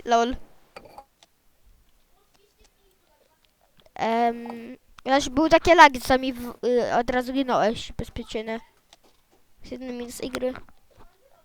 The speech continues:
O fuck, to się zbliża do nas. Już tam ktoś zginął jakimś cudem. Em,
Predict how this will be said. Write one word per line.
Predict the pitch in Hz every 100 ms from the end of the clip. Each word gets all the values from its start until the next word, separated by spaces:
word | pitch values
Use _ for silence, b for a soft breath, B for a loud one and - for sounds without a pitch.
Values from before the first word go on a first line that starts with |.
| _ _ _ _ _ _ _ _ - _ _ -
O | 254
fuck, | - 247 220 -
to | 294
się | 359 381
zbliża | 330 427 427 339
do | 302
nas. | 294 262 220 - - - -
Już | -
tam | - 359
ktoś | 392 381
zginął | 302 269 302 220 220
jakimś | 233 233 - 247
cudem. | - 226 214 226 - _ _ _ _ _ _ _ _ _ - _ _ - - _ -
Em, | 220 220 220 220 226